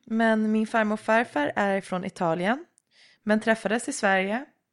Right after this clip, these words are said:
Eh, min farfar var här på jobb för att börja jobba för Atlas Copco. Eh, han kom hit på, eh,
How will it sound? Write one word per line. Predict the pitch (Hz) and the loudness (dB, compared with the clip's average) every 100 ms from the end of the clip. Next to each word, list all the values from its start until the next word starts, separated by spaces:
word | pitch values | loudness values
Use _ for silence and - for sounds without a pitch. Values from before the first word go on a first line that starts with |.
| _ | _
Eh, | 226 220 220 214 | -6 -2 -2 -2
min | 208 214 | 0 0
farfar | 214 220 220 202 | 0 -2 -2 -4
var | 208 | -4
här | 202 196 | -4 -6
på | - 202 | -4 -4
jobb | 180 175 202 - 254 - | -4 -6 -6 -8 -10 -8
för | 226 | -8
att | 214 | -6
börja | 202 202 | -4 -2
jobba | 196 185 208 | -4 -4 -8
för | - | -8
Atlas | 208 - 196 - | -12 -12 -14 -12
Copco. | - - - 277 - _ - - - - _ _ | -14 -12 -10 -10 -14 _ -20 -20 -20 -20 _ _
Eh, | 208 202 202 196 | -6 -4 -4 -4
han | 196 | -6
kom | 196 196 | -6 -6
hit | 196 196 - | -6 -10 -14
på, | 190 190 196 196 247 _ _ _ _ | -8 -6 -6 -8 -20 _ _ _ _
eh, | 214 | -16